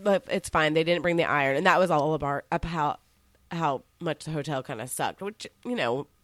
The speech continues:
does sound like it kinda sucked. But, uh, but then he said, "Oh, I'm just gonna, like, put my jacket on, just hope nobody sees it."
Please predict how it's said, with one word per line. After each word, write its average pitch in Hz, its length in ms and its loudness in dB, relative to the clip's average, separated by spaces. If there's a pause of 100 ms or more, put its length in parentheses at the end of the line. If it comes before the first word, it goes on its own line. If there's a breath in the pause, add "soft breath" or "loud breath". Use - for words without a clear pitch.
(120)
does 170 220 -4
sound 131 220 -4
like 131 120 -8
it - 80 -16
kinda 107 220 -8
sucked. 143 380 0 (360 loud breath)
But, 175 200 4
uh, 160 280 6
but 180 140 -4
then 240 380 2
he 220 180 -4
said, 160 220 0
"Oh, 180 100 6
I'm 185 200 6
just 190 120 -8
gonna, 170 160 -6
like, 143 240 -2 (220 loud breath)
put - 120 -2
my 226 80 0
jacket 170 320 2
on, 151 400 -2 (140)
just 156 160 -8
hope 175 140 0
nobody 143 320 -2
sees 151 320 -8
it." 170 200 -2